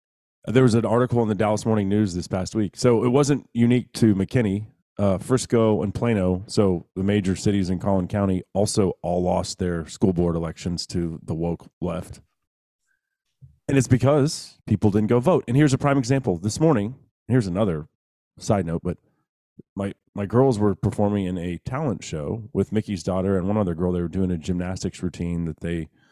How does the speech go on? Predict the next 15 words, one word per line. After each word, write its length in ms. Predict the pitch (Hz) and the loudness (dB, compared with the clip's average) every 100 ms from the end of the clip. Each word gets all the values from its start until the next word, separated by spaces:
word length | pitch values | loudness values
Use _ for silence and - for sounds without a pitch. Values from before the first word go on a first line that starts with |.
| _ _ _ _ _ _ - | _ _ _ _ _ _ 2
choreographed 600 | 147 120 113 107 113 - | 4 4 0 0 -2 -2
and 60 | 104 | 0
blah, 140 | 117 | 2
blah, 120 | 107 | 2
blah, 120 | 107 | 2
blah, 80 | 104 | 2
blah. 280 | 98 92 95 - _ _ _ _ - | 0 -2 -4 -8 _ _ _ _ -2
Dude, 300 | 247 - - _ _ _ _ | -2 -2 -12 _ _ _ _
thirty-five, 960 | - 170 160 151 151 131 120 117 104 - _ _ _ _ _ _ _ _ _ _ _ | 2 4 4 0 0 0 2 0 -2 -8 _ _ _ _ _ _ _ _ _ _ _
thirty-five 480 | 127 123 113 110 98 | 0 2 0 0 0
performers 720 | 98 85 87 76 64 - - _ _ _ _ _ | -4 -4 -6 -6 -12 -16 -20 _ _ _ _ _
or 60 | 98 | -8
groups 300 | 82 92 - | -6 -6 -6
of 100 | - | -10
performers 640 | 80 80 82 73 - - | -10 -8 -8 -8 -12 -18